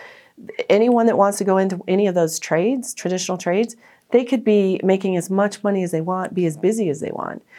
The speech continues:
We just don't have it. And it's a trend across the nation. It's not just Wyoming, but it's really frustrating that we've got to change that, that mindset and that dialogue, that it's, it's not,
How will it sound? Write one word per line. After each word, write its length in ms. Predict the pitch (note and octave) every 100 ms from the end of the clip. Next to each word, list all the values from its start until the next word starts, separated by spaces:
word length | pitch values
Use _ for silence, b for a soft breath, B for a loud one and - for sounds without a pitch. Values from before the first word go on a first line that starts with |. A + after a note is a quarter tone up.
| B
We 160 | F3 F#3+
just 420 | E3 F#3 F3+ -
don't 200 | F3 E3
have 240 | D#3+ E3+
it. 100 | D#3
And 160 | - F#3
it's 220 | A#3+ A#3+
a 60 | A3
trend 440 | - - G3+ F#3+
across 380 | F3 - D#3+ D#3+
the 100 | D3
nation. 400 | D3 C#3+ D3 -
It's 180 | - -
not 240 | F3 G3+
just 220 | G3 F#3
Wyoming, 480 | F3+ D3+ C#3+ C#3+ C#3
but 160 | D3 C#3 B B B B
it's 180 | F#3+ F#3
really 400 | F3 G3 F#3 E3+
frustrating 760 | E3 D3+ - - C3+ - -
that 140 | - -
we've 260 | F#3+ F#3+
got 260 | - D3+ -
to 100 | D#3
change 460 | - D#3 D3+ C#3 -
that, 320 | C3 A2+ - b b b -
that 160 | D#3
mindset 720 | D#3+ D3 D#3+ E3+ - D#3+ E3
and 100 | -
that 180 | D#3+ C#3
dialogue, 420 | C#3 D#3 E3 F3
that 100 | F#3
it's, 320 | G3+ G3+ - -
it's 320 | G3 G3 -
not, 760 | F3 F3 G#3 B3+ F#3 - -